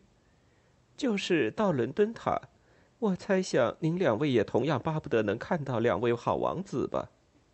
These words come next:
好妹子，谢谢，我们一同进去。正好，卫队长来得巧。关长，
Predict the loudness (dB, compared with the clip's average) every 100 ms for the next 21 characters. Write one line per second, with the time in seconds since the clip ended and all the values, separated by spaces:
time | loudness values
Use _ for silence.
0 | _ _ _ _ _ 0 0 0 -2 -2
1 | -6 -4 -4 -4 -6 -8 -8 -20 -20 2
2 | 4 6 4 2 -2 -4 -2 -2 -2 -6
3 | -6 -8 -8 -10 _ _ _ _ _ _
4 | -20 -20 -16 -2 0 2 0 0 -8 _
5 | 0 2 2 0 2 2 2 0 -2 -4
6 | -4 _ _ _ _ _ _ _ _ _
7 | _ _ _ _ _ _ _ 2 2 0
8 | 0